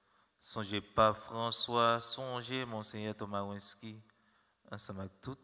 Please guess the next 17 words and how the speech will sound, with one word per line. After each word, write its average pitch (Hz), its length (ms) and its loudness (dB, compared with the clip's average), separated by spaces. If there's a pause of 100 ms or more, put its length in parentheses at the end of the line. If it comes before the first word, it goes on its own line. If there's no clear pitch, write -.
le 104 60 -8
monde 101 320 -10 (600)
qui - 160 -16
est 92 60 -10
responsable 95 800 -6
baptisant. - 580 -10 (3250)
Songez 147 480 6
tout 131 220 4
frère 123 180 4
Naxen 117 460 4
qui - 120 -8
mourit 110 380 -2
en 104 80 0
façon 101 340 -4
spéciale. 92 800 -4 (1400)
Yvette 101 340 -4
Pierre, 104 480 -4